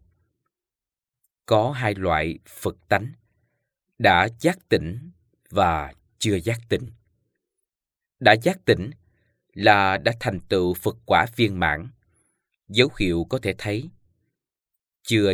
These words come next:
giác tỉnh là chưa thành tựu Phật quả viên mãn, dấu hiệu không thể thấy. Ở đây, có thể hỏi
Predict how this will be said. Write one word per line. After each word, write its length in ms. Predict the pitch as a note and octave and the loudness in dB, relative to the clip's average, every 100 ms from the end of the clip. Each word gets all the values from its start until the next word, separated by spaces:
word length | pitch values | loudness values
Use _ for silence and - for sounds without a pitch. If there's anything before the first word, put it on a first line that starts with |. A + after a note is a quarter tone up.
| F2 | 0
giác 240 | C#3 - | -2 2
tỉnh 260 | A2 F2 A2+ - _ _ _ | 2 2 -4 -16 _ _ _
là 360 | G#2 G#2+ G#2 G2+ - | 0 4 4 2 -2
chưa 180 | D#3 D#3 - | -2 0 0
thành 180 | G2+ | -4
tựu 360 | E2 G#2 F2 E2 | -2 0 0 0
Phật 240 | E2+ G#2 - - | -4 -6 -6 -2
quả 320 | G2 D#2 G#2+ - | 2 2 0 -4
viên 240 | C3+ A#2 | -4 -2
mãn, 320 | G2 D#2 D#2+ B2+ _ _ _ _ _ _ | -2 -2 -4 -12 _ _ _ _ _ _
dấu 260 | - G#2+ A2 - | 0 2 2 0
hiệu 340 | G2 E2 D#2 | -2 -2 -6
không 320 | - - A#2+ F2+ | -10 -4 -2 -2
thể 120 | - F2 | -4 -6
thấy. 260 | G#2 G2 - - _ _ _ _ _ _ _ _ _ _ _ _ _ _ _ _ - | -8 -10 -12 -20 _ _ _ _ _ _ _ _ _ _ _ _ _ _ _ _ 2
Ở 120 | G2+ | 2
đây, 220 | G#2 G2+ - _ _ _ _ _ - | 4 0 -4 _ _ _ _ _ 4
có 120 | - | 6
thể 120 | - F#2 | 6 -2
hỏi 440 | G2 E2 F2+ C3+ | 0 0 -2 -6